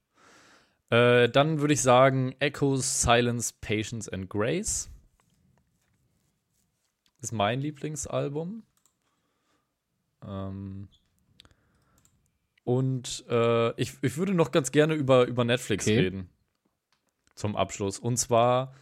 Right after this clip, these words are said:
Speaker 1: hab ich geguckt, die, also wirklich eine komplett dumme Serie.
Speaker 2: Okay, ich bin gespannt.
Speaker 1: Äh,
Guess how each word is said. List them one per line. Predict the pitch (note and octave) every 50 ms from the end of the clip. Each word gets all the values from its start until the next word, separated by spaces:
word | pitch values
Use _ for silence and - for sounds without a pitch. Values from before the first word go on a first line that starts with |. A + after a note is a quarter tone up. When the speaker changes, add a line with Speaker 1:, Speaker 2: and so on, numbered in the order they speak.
| _ _ _ _ _ _ _ _
Speaker 1:
hab | - B2+ B2+ - -
ich | C#3 C3 -
geguckt, | - D3 C3 C3+ - C#3+ C#3 C3+ C3+ - - - - - _
die, | - G#2+ G#2+ A2 A2+ A2+ A2+ - - _ _ _ _ -
also | - A2+ A2 A2 G#2+
wirklich | A#2 B2 A#2+ C3+ B2 G#2 - - _ _ _ -
eine | - A2 A#2 C3 B2+
komplett | B2 - - - B2+ A2+ G#2 - - - C3+ C#3 C#3+ E3+ E3+ - - - - - - -
dumme | B2+ A#2+ A#2+ B2 D3+ D3 C#3+ C3+ B2+ A#2 A2
Serie. | G2+ G#2 G#2+ G#2+ G#2+ G#2 G2 F2+ F2+ F2+ F#2 F#2+ _ _
Speaker 2:
Okay, | - G2+ _ _ - G#2+ A2+
ich | B2 -
bin | A2 G2 F#2
gespannt. | F2+ - - - F2+ F2 A2 F3+ A#2
Speaker 1:
Äh, | A2 A2 A2 A2 A2 A2 A2 G#2+